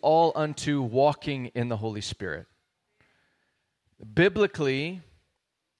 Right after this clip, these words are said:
you and I have the privilege within the new covenant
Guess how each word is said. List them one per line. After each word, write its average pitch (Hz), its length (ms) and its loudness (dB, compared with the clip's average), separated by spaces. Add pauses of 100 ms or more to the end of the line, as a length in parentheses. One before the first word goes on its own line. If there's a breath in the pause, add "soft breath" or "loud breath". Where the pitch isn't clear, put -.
(140)
you 190 680 0 (160)
and 147 140 0
I 147 460 2
have 147 240 0
the 139 100 -2
privilege 143 760 -2
within 160 400 -2
the 180 80 -2
new 170 180 -4
covenant 131 800 -4